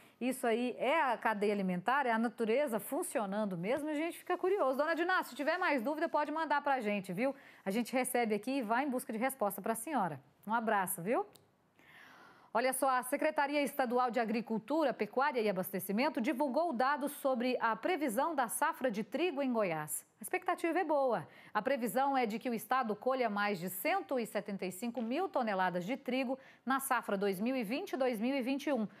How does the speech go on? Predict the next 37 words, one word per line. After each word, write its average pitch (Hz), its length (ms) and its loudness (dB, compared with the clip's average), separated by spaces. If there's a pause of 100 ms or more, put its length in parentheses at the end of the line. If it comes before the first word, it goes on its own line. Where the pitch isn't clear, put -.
(140)
o 269 80 0
que 294 120 -2
representa 311 680 0
aumento 240 360 0
de 214 80 -4
oitenta 277 380 -2
e 240 60 -2
nove 214 300 0
vírgula 196 340 -2
seis 302 280 -2
por 220 140 -6
cento 262 420 -4 (240)
em 214 120 -2
relação 240 500 2
à 226 60 2
safra 311 420 0
anterior. 240 560 0 (320)
A 196 60 4
área 240 240 2
plantada 233 520 0
de 202 140 -2
sessenta 240 480 -2
e 247 140 0
um 240 120 -2
mil 311 280 0
hectares 233 560 -2
representa 226 640 0
um 214 80 0
aumento 214 420 0
de 196 100 -4
cento 349 400 -2
e 294 60 -2
sessenta 220 400 -6
e 180 40 -6
quatro 180 340 -2
por 294 180 -4
cento 262 400 -2